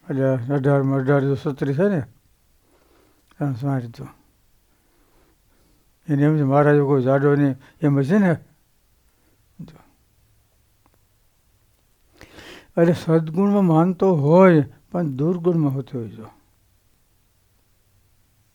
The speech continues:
એ માન ટળે કેમ? નિર્માને પણ વર્તાય ત્યારે.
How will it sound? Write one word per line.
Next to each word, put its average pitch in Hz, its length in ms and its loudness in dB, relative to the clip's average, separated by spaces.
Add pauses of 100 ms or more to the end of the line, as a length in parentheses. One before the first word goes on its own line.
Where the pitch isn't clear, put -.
(2250)
એ 165 100 0
માન 151 480 4
ટળે 165 380 2
કેમ? 175 420 4
નિર્માને 147 640 2
પણ 143 260 -2
વર્તાય 131 500 -6
ત્યારે. 117 480 -6